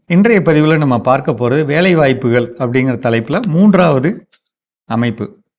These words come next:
இந்த மூன்றாவது தலைப்புல நான் என்ன சொல்றேன்னா, ஒவ்வொரு மாவட்டத்திலையும், ஒவ்வொரு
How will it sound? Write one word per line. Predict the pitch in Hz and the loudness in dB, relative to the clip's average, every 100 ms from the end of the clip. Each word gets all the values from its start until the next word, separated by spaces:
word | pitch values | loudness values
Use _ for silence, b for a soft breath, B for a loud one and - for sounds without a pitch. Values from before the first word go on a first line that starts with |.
| _ _ _ _ _ | _ _ _ _ _
இந்த | - 180 202 | 0 4 4
மூன்றாவது | 165 226 247 226 175 147 | 4 4 4 2 2 0
தலைப்புல | 139 | 0
நான் | 165 160 | 0 0
என்ன | 120 143 | 0 0
சொல்றேன்னா, | 147 131 113 127 147 120 180 - _ _ _ - | -2 -2 -2 -4 -4 -6 -8 -16 _ _ _ -2
ஒவ்வொரு | 131 156 196 185 | 2 4 4 4
மாவட்டத்திலையும், | 135 135 139 120 101 107 110 165 269 - _ _ | 2 2 0 -2 -4 -2 0 -2 -4 -10 _ _
ஒவ்வொரு | 127 131 156 185 180 | -4 0 2 4 4